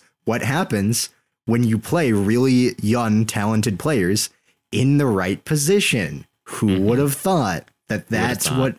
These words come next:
Speaker 1: that's all it took? Uh, but yeah, it, it, wa-,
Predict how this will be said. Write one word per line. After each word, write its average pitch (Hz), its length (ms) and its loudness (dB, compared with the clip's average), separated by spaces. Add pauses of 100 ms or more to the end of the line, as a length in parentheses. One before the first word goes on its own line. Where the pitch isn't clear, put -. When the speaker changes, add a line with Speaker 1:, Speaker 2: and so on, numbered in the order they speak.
(140)
Speaker 1:
that's 107 320 -4
all 117 240 0
it 127 120 -4
took? 123 380 -6 (540)
Uh, 92 420 -4 (540)
but 104 280 -4 (240)
yeah, 104 120 -2
it, 127 260 0
it, 156 40 2
wa-, 170 100 4